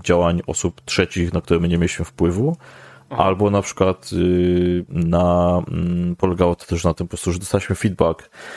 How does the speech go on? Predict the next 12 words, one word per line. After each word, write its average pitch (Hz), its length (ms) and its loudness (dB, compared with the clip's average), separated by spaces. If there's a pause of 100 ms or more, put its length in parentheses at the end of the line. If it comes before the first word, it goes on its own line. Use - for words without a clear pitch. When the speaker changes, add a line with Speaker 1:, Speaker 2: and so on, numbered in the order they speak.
(280)
Speaker 1:
Generalnie 92 500 2 (140)
bakerzy 90 420 0
z - 160 -8
Kickstartera, 90 720 0 (680)
y, 87 40 -2
dostali 90 580 -2
dostęp 87 500 -2
do, 85 640 2
do 80 140 -4
pierwszego 87 400 -2
takiego 82 340 -6
demka, 82 760 0